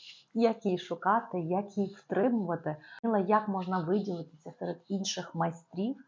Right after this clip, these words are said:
і вийти на нормальний прайс. Зараз, враховуючи досить непоганий досвід, розумію, що я не боюсь конкурентів і сприймаю їх як колег.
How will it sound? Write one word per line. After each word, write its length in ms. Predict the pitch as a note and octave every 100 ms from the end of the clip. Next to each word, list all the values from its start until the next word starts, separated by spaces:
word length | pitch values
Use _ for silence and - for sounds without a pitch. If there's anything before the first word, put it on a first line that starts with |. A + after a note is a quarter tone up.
| _ _ _ -
і 100 | G3+
вийти 380 | E3 G3 G#3 G3+
на 120 | F3+
нормальний 520 | E3 D#3 E3+ F3 E3+
прайс. 280 | - C#3+ D3 - _ - - -
Зараз, 460 | E3 G#3+ C4 E4 B3 F3 E3+ -
враховуючи 720 | G3 F3+ A3+ G#3 G#3 G#3 -
досить 360 | E3+ F3+ - -
непоганий 580 | E3+ E3+ E3+ F3+ F3 D#3+
досвід, 500 | D#3+ F3+ - - E3+ - _ _ -
розумію, 680 | G#3 G#3 G3 F3+ G#3 C4
що 540 | C4 - - F#3 F#3 F3+
я 100 | F3+
не 120 | F#3+
боюсь 320 | G3+ E3 A3+ -
конкурентів 680 | G3 G3 D#3+ D3+ D3+ -
і 140 | - _
сприймаю 640 | _ E3+ E3 F#3+ F#3 D#3+
їх 300 | F3 G#3 - - - -
як 260 | E3+ E3 -
колег. 380 | F#3 F#3 G#3+